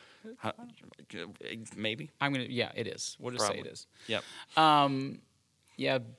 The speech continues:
Speaker 2: been a worship pastor at the, um, for the Eleven at Bowling Springs, uh, for ten years now. Um, um, have an amazing partner,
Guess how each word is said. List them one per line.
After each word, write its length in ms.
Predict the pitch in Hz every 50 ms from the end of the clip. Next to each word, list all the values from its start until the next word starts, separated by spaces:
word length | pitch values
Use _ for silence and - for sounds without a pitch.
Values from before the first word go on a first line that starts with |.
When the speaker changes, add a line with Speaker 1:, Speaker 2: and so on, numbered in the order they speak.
| _ _ _ _ - 123 113
Speaker 2:
been 400 | 147 143 143 139 139 139 139 135
a 540 | 131 127 123 123 123 120 120 113 - 78 - - _ _ _ _ _
worship 460 | - 123 127 135 131 - - 123 -
pastor 720 | - - 135 127 131 123 - - - 135 135 135 139 139 - -
at 360 | 127 127 123 - - 139 117
the, 440 | 120 123 120 117 117 117 117 110 107 - _ _ _ _ _ _ _ _ _ _ _ _ _ _
um, 380 | - 117 113 110 107 107 113 101 -
for 100 | - 135
the 140 | 120 120 120
Eleven 580 | 113 117 123 123 120 127 123 127 131 135 139 - -
at 200 | 127 120 - -
Bowling 280 | 123 123 127 123 123
Springs, 840 | - - - - 127 127 131 139 151 160 160 - - - - - - - _ _ _ - _ _ _ - - _ _ _ _ _ _ -
uh, 120 | - - 113
for 320 | - - - 127 127 120
ten 260 | 117 - - 135 143 147
years 400 | 131 123 127 143 160 151 - -
now. 300 | 147 151 160 170 165 147 - _ _ _ _ _ _ _ _ _ _ _ _ _ _ _ _ _ - - - - - - - - - - - - - - - _ _ _ _ _ _ -
Um, 560 | 143 151 147 139 135 131 127 127 127 120 117 117 - - - - - - - - - - - - _ - _ _
um, 220 | 131 127 123 120
have 280 | - - - 131 139 131
an 60 | 131
amazing 520 | 127 123 127 127 127 131 120 127 123 120 113
partner, 640 | - - 123 120 - - 127 123 123 120 120 120